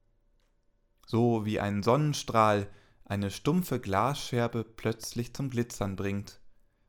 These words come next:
so hat der Glanz des Weihnachtsfestes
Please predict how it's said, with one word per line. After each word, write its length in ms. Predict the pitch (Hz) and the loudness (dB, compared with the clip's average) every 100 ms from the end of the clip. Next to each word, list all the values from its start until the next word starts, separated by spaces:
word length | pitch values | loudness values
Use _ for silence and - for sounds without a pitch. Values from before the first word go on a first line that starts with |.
| _ - | _ -8
so 440 | 104 107 147 - - _ - | 0 0 0 -4 -16 _ -2
hat 120 | 120 | 0
der 100 | 127 | 4
Glanz 320 | 120 170 180 | 4 4 2
des 200 | 147 - | -2 6
Weihnachtsfestes 1080 | 107 170 156 - - - 117 - 151 - | 6 6 2 0 0 0 0 -2 -4 -4